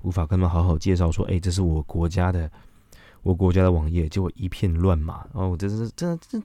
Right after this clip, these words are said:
这个应该是很正常啦，因为国外没有那个，可能没有中文的语言嘛，所以无法跟他们介绍一下繁体中文文化。那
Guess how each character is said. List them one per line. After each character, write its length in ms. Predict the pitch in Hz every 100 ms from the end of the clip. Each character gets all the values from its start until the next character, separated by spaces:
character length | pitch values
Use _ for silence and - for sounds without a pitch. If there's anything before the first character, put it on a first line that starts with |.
| _
这 160 | - 190
个 140 | 147
应 40 |
该 140 | 147 160
是 260 | 160 151 131 - - -
很 200 | - 92
正 160 | 101 131
常 160 | 95 85
啦， 160 | 85
因 40 | 101
为 80 |
国 140 | 110 95
外 100 | 107
没 120 | 98
有 80 | 87
那 80 | 90
个， 260 | 82 78 73 - _
可 100 | -
能 140 | 85 85
没 100 | 95
有 280 | 87 80 78 _ _ _ _ _ _ _
中 220 | - 101
文 100 | 92
的 100 | 82
语 180 | 85 82
言 180 | 78 73
嘛， 260 | 78 73 - - - - _
所 160 | 90
以 300 | 90 85 82 - -
无 100 | 95
法 240 | 92 80 78
跟 180 | -
他 60 | 92
们 160 | 82 78
介 180 | -
绍 240 | 85 87 82
一 40 |
下 280 | 80 80 76 - _ _ _
繁 200 | - -
体 140 | 87 87
中 160 | 92
文 160 | 90 80
文 120 | 82
化。 220 | 90 117 - - - - - -
那 320 | 120 113 104